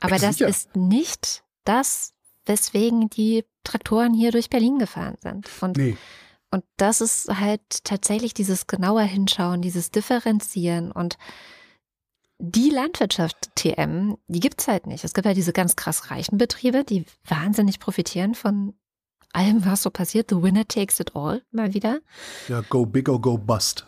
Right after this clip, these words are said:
Speaker 2: Ja.
Speaker 1: Ja, und die ganz Kleinen, die haben Probleme, die, ja, wie du gesagt hast, von der Politik wahrscheinlich so gar nicht gesehen oder adressiert werden. Und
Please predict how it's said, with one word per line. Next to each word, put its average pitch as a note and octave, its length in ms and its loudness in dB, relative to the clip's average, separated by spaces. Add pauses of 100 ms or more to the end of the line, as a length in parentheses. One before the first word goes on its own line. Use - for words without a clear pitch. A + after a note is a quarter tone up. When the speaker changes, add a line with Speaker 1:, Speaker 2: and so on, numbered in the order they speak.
(120)
Speaker 2:
Ja. A2 120 -8
Speaker 1:
Ja, G#3+ 460 2
und F#3+ 180 0 (200)
die G3 100 2
ganz A3+ 380 0
Kleinen, A#3+ 400 2
die G#3 160 0
haben A#3 180 0
Probleme, A#3 600 2
die, A#3 340 0 (220)
ja, A3 260 0
wie F#3+ 60 2
du G3 100 2
gesagt A#3+ 340 -2
hast, - 260 0
von - 200 -6
der F#3+ 100 2
Politik - 540 -2
wahrscheinlich G#3 480 0
so G#3 140 2
gar G#3 220 2
nicht A3 260 0
gesehen F#3+ 340 0
oder - 220 -4
adressiert - 600 -4
werden. D3+ 360 -6
Und F3 240 -6